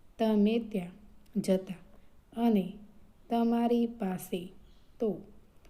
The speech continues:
મને હાર્યો હતો. મારો પતિ મને પણ રાખે છે. હવે હું પોતે ઈચ્છું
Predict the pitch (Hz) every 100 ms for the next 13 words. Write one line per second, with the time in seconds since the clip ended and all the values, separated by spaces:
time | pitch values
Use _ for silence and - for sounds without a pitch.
0 | - 220 202 233 240 240 226 - 185 180
1 | 185 190 190 - - - 190 - 175 -
2 | - - - - - - - 208 233 247
3 | 254 247 196 180 - 175 185 - - -
4 | - - - 196 202 220 233 226 185 175
5 | - - - 196 190 196 190 185 170 -
6 | - - - - - - - - 220 226
7 | 196 180 - - - - - - 277 311
8 | 311 208 202 - 254 269 - 202 - -
9 | - 214